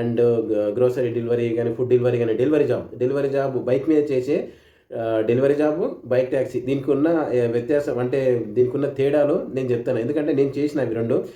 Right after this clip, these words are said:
ఆ, బైక్ టాక్సీలు అయితే ర్యాపిడో, Uber-లో చేసిన, ఆ, ఆ, గ్రోసరీ అయితే మనం, ఆ, ఏమంటారు, Blinkitలో చేసిన. అంటే, ఆ, ఎన్నో చేసినా కానీ, ఆ, కొంచెం తేడా ఉంటుంది అంతే, అటు ఇటు, ఇటు అటు మార్పులు,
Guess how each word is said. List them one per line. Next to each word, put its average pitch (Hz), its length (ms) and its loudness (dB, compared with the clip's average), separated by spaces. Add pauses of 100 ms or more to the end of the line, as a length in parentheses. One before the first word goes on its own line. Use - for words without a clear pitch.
(320)
ఆ, 117 100 0
బైక్ 113 240 2
టాక్సీలు 131 260 0
అయితే 131 120 0
ర్యాపిడో, 123 420 2
Uber-లో 123 200 2
చేసిన, 120 340 -2
ఆ, 131 300 -4 (480)
ఆ, 110 220 -6 (200)
గ్రోసరీ 123 380 0
అయితే 127 440 0 (320)
మనం, 113 340 0
ఆ, 104 120 0 (120)
ఏమంటారు, 123 360 2
Blinkitలో 127 420 2
చేసిన. 110 300 -2
అంటే, 127 520 0
ఆ, 117 100 0
ఎన్నో 120 340 2
చేసినా 175 360 0
కానీ, 170 460 0
ఆ, 117 120 -4
కొంచెం 175 320 -2
తేడా 147 200 2
ఉంటుంది 123 280 0
అంతే, 117 220 -2
అటు 113 200 -6
ఇటు, 120 240 0
ఇటు 139 200 0
అటు 113 260 0
మార్పులు, 123 460 -4